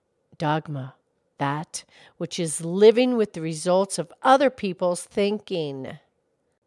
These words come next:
Don't let the noise of others' opinions drown out your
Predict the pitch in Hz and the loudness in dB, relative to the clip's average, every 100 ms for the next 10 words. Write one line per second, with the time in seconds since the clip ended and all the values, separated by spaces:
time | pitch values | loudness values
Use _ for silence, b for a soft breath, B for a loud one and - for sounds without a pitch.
0 | _ _ _ _ 269 349 - 247 269 214 | _ _ _ _ 2 2 0 -2 -2 -2
1 | 196 214 247 214 190 - 285 359 254 - | -2 0 0 0 -6 -2 0 0 -4 -4
2 | 165 - 185 156 156 185 269 - B B | -8 -8 -10 -8 -4 -2 -2 -4 B B
3 | - 226 262 254 - 180 233 202 165 - | -4 0 0 0 -4 -2 0 0 -4 -12
4 | b b 180 175 - | b b -6 -4 -4